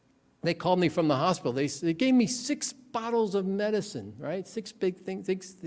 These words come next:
I bought it, five hundred dollars, six things of medicine. They said, "How's she doing with the medicine?" "I can't give, I th-, I can't give her one.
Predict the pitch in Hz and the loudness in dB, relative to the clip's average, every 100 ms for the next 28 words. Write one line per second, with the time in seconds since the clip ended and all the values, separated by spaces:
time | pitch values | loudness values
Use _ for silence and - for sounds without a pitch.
0 | 147 151 202 220 147 113 - 226 226 220 | -4 -2 2 2 2 -4 -2 0 2 2
1 | 196 180 135 117 226 - - 208 175 175 | 2 2 2 0 -4 -6 -2 -2 -2 -2
2 | 175 170 147 107 98 - - _ _ _ | -2 -2 -4 -8 -14 -20 -20 _ _ _
3 | _ _ _ _ _ 180 175 - 160 208 | _ _ _ _ _ -2 0 0 0 0
4 | 202 208 202 190 180 175 170 170 170 180 | 0 2 4 4 4 2 2 2 -2 0
5 | 160 123 151 143 151 180 180 220 214 214 | -2 -2 -2 -4 -4 -6 -6 -6 -4 -2
6 | 208 226 294 - | 0 0 -4 -6